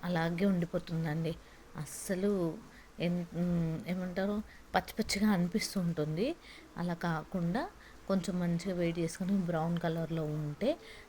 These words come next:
టేస్ట్ కనుక ఉంటుంది, సాఫ్ట్‌నెస్ అస్సలు తగ్గదు. ఇంకా అదే బగోన్లో, అదే, అదే కడాయిలో ఇంకా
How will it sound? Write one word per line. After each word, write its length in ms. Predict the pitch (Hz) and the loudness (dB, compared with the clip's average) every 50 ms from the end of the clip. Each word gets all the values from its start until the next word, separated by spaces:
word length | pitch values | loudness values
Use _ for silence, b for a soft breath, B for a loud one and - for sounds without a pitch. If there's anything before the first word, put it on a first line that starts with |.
| B - - | B 0 2
టేస్ట్ 320 | 175 170 170 170 - - | 4 4 4 2 0 -4
కనుక 280 | 170 190 185 185 185 175 - | -4 -4 -2 -2 -2 -4 -4
ఉంటుంది, 400 | 185 175 190 185 185 185 220 240 | -4 -4 -4 -4 -4 -2 -4 -2
సాఫ్ట్‌నెస్ 600 | 233 - 202 175 170 170 - - 214 208 190 - | 0 2 4 4 4 4 4 4 4 4 4 2
అస్సలు 340 | 180 170 - - - 220 214 | -2 -2 -2 0 2 2 4
తగ్గదు. 400 | - 185 160 156 170 165 - - - B B B B B B | 4 2 0 0 0 0 -2 -4 -10 B B B B B B
ఇంకా 220 | 190 185 170 185 170 | -2 0 0 0 0
అదే 280 | 170 170 165 185 185 | 0 0 0 0 0
బగోన్లో, 580 | 175 175 165 156 165 165 165 170 202 285 370 427 - B B B B B B - 170 175 175 | 0 0 0 0 0 0 0 0 0 0 0 -2 -4 B B B B B B -4 0 2 2
అదే, 280 | 165 - 185 180 - - - | 2 2 0 -2 -2 -2 -2
అదే 200 | 190 170 190 190 | 0 0 0 0
కడాయిలో 580 | - - 180 170 170 170 175 196 247 330 403 403 302 - 190 | 0 0 0 0 0 0 0 0 -2 -4 -6 -8 -10 -6 -2
ఇంకా 500 | 190 190 185 180 175 175 175 175 175 | -2 0 0 -2 0 0 0 2 0